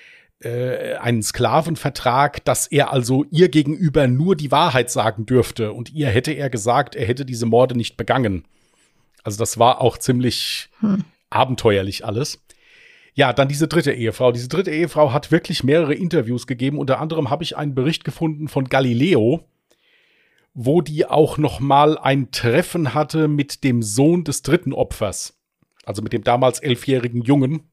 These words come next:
Speaker 1: der natürlich jetzt mittlerweile
Speaker 2: Mhm.
Speaker 1: ja dann auch ein erwachsener Mann war. Ja, und diese Frau wirkte auf mich bei diesem Interview unheimlich einfältig und dem verfallen.
Speaker 2: Ihrem Ex-Ehemann.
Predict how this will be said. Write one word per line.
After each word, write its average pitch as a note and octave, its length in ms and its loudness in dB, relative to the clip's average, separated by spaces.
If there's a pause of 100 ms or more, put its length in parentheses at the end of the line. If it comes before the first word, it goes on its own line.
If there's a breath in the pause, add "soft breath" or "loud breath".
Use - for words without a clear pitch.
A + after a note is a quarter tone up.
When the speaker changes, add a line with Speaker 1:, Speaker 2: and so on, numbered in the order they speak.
Speaker 1:
der G#2+ 240 -6
natürlich G#2 340 -8
jetzt G#2 140 -10
mittlerweile G#2+ 380 4
Speaker 2:
Mhm. A2 60 2
Speaker 1:
ja G#2+ 80 -6
dann G#2+ 140 -8
auch G#2+ 100 -8
ein A2+ 60 -6
erwachsener A2+ 440 -2
Mann A#2+ 200 0
war. A2+ 320 -4 (2250 soft breath)
Ja, A2 220 0 (240 loud breath)
und C#3 200 0
diese D3+ 200 -4
Frau C#3 640 2
wirkte D#3+ 800 4
auf B2 240 0
mich - 400 -4
bei A2 140 0
diesem A2 540 -6 (140)
Interview A#2 640 -2 (600)
unheimlich D3+ 540 2
einfältig D3+ 800 -2 (140)
und A#2 260 -4
dem A#2+ 300 0 (100)
verfallen. F#2+ 640 -2 (100)
Speaker 2:
Ihrem F#3+ 380 4 (140)
Ex-Ehemann. F3 720 0